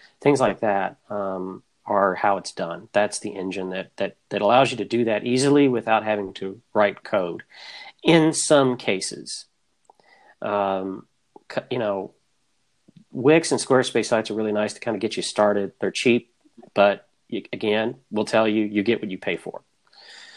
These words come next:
Uh, and they're not gonna be that S E O centric. Like, you're not, w-, if you're not paying a lot of money, you're not paying an agency retainer to somebody. I mean, you're not, you're probably not gonna really see the return on your ad spend or return on your investment very well, um, because of that. So,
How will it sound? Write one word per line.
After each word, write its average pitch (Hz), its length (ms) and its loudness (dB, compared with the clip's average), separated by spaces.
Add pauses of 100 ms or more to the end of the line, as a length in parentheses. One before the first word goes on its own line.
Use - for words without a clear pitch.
(300)
Uh, 104 260 2
and 123 100 0
they're 123 80 4
not 160 100 6
gonna 180 140 2
be 151 100 4
that 139 180 4
S 123 220 0
E 117 60 4
O 117 60 2
centric. 113 420 -4
Like, 98 160 -6
you're 107 80 -2
not, 120 360 0
w-, 120 280 -6
if 113 120 -6
you're 156 100 6
not 165 220 4
paying 135 340 0 (300)
a 127 80 -6
lot 131 220 4
of 113 60 -2
money, 113 420 -4
you're 110 140 -2
not 127 120 0
paying 117 240 -4
an 101 60 -4
agency 107 320 -2
retainer 101 640 -6
to 104 160 -4
somebody. 98 500 -2
I 107 60 -8
mean, 98 180 -6
you're 110 100 2
not, 117 300 2 (520)
you're 113 100 0
probably 151 200 4
not 123 100 4
gonna 110 120 0
really 101 200 -2
see 104 220 -4
the 98 140 -6
return 98 300 -4
on 104 80 -4
your 98 140 -6
ad 101 200 -4
spend 95 360 -8
or 95 140 -6
return 95 320 -4
on 98 80 -8
your 95 100 -8
investment 95 540 -8 (200)
very 98 180 0
well, 95 480 -6
um, 92 520 -10
because 98 320 -4
of 90 100 -10
that. 90 280 -8 (580)
So, 101 540 0